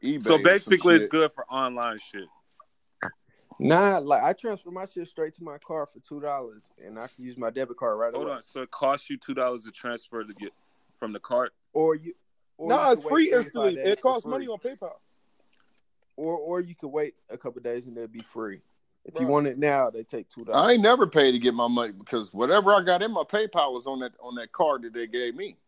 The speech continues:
Speaker 1: instantly.
Speaker 3: Not on PayPal, on Cash App.
Speaker 2: Oh,
Speaker 1: Oh.
Speaker 2: so Ca-, so Cash App charges two dollars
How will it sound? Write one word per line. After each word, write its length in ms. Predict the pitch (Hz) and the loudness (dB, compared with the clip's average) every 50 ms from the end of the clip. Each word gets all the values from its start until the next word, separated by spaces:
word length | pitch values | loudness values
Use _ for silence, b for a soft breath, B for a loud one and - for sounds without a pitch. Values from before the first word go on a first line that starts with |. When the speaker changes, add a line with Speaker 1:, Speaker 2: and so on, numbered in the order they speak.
| _ _ _ _ _ _ _ _ _ _ _ _ _ _ - | _ _ _ _ _ _ _ _ _ _ _ _ _ _ -8
Speaker 1:
instantly. 480 | 143 202 190 - 117 104 92 87 80 - _ - | -6 -6 -6 -6 -8 -8 -8 -10 -12 -16 _ -8
Speaker 3:
Not 220 | 135 147 151 170 | -4 -4 -2 0
on 120 | 185 180 | -2 -2
PayPal, 480 | - 185 196 190 185 - 165 143 123 120 | -2 -4 -4 -4 -4 -4 -6 -8 -8 -10
on 60 | 117 | -12
Cash 380 | - _ 165 156 151 143 - - | -12 _ -8 -8 -8 -8 -10 -14
App. 120 | 107 87 85 | -16 -16 -12
Speaker 2:
Oh, 40 | 92 | -10
Speaker 1:
Oh. 680 | 101 107 107 110 110 107 101 107 104 101 98 92 90 82 _ _ _ _ _ | -10 -8 -6 -4 -4 -4 -4 -4 -6 -8 -10 -12 -16 -20 _ _ _ _ _
Speaker 2:
so 180 | - - 117 107 | -12 -10 -10 -10
Ca-, 280 | - - 143 143 139 - _ - | -4 -4 -4 -4 -4 -6 _ -20
so 200 | - - 123 113 | -10 -8 -8 -8
Cash 360 | - - 135 127 127 127 - | -6 -4 -4 -2 -4 -4 -6
App 160 | 127 117 - | -8 -10 -10
charges 360 | _ - 120 113 110 104 104 _ | _ -8 -8 -8 -8 -10 -14 _
two 140 | _ - 113 | _ -14 -12
dollars 500 | 113 107 104 101 95 92 92 _ _ | -10 -10 -10 -12 -14 -18 -20 _ _